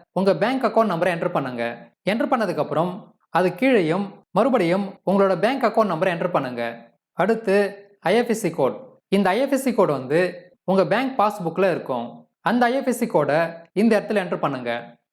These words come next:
என்டர் பண்ணதுக்கு அப்புறம் இங்க வெரிஃபை ஐ எஃப் எஸ் சி அப்படின்ற ஒரு பட்டன் வரும். அதை கிளிக் பண்ணுங்க. கிளிக் பண்ணதுக்கு அப்புறம் உங்களோட பிரான்ச் நேம் மற்றும்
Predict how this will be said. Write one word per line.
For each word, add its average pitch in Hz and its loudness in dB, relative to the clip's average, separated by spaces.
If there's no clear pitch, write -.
என்டர் 220 0
பண்ணதுக்கு 196 -2
அப்புறம் 151 -6
இங்க 196 4
வெரிஃபை 254 2
ஐ 208 2
எஃப் 240 -2
எஸ் 202 -2
சி 226 4
அப்படின்ற 175 0
ஒரு 175 2
பட்டன் 151 0
வரும். 123 -4
அதை 233 2
கிளிக் 220 -2
பண்ணுங்க. 127 -4
கிளிக் 220 0
பண்ணதுக்கு 220 0
அப்புறம் 160 -4
உங்களோட 196 4
பிரான்ச் 226 -2
நேம் 226 2
மற்றும் 180 -2